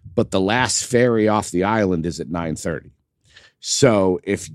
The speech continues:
you're not on that boat, you're not getting back to the mainland.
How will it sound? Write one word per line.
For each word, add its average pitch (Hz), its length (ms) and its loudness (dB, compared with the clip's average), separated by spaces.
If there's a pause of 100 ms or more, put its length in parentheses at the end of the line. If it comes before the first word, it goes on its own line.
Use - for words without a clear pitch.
you're 104 240 2
not 101 200 0
on 107 280 0
that 85 240 -4
boat, 139 460 6
you're 95 160 -2
not 92 260 -6
getting 90 260 -8
back 95 300 -4
to - 100 -14
the 82 100 -8
mainland. 95 760 0